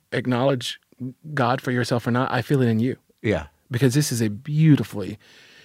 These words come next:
Speaker 1: I see you so clearly.
Speaker 2: Yeah.
Speaker 1: So
Speaker 2: Yeah.
Speaker 1: they are here.
Speaker 2: Yeah. <laughs> I'm, I, I can accept that.
Speaker 1: Okay.
Speaker 2: Yeah. <laughs>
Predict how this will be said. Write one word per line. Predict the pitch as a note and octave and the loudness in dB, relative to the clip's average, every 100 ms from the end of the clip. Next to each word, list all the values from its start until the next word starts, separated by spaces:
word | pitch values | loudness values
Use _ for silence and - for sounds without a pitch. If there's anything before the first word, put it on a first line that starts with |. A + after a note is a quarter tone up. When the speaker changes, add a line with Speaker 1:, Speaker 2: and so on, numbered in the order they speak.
| - _ _ _ - | -20 _ _ _ -6
Speaker 1:
I | |
see | A#2+ - D#3+ | 0 4 6
you | A2+ G2 A2 - | 4 -2 -8 -8
so | - E3 | 0 0
clearly. | D#3+ F#3+ A#2 D#2 - _ | 4 4 4 -2 -12 _
Speaker 2:
Yeah. | G#2 E2 D2+ - - _ _ _ _ _ _ _ - | -8 -8 -10 -20 -20 _ _ _ _ _ _ _ -12
Speaker 1:
So | - B2+ A2 G2+ _ _ _ _ _ _ _ _ _ - | -2 2 2 -2 _ _ _ _ _ _ _ _ _ -6
Speaker 2:
Yeah. | G2 - _ | -6 -8 _
Speaker 1:
they | D3 D#3+ | 0 2
are | |
here. | D3 A2 A2 - - | 2 -2 -4 -10 2
Speaker 2:
Yeah. | B2 C3 - - - | 6 6 4 -6 -6
<laughs> | A2 D#3 - | -2 -2 2
I'm, | C#3+ D3 | 0 2
I, | C#3+ D3 D3 | 2 2 2
I | C3+ | -2
can | D#3 | 0
accept | A#2+ - D#2+ - | -4 -4 -8 -8
that. | D#2 - | -6 -4
Speaker 1:
Okay. | - F#2+ G2 _ | -4 -6 -10 _
Speaker 2:
Yeah. | - - | -6 -4
<laughs> | - | -6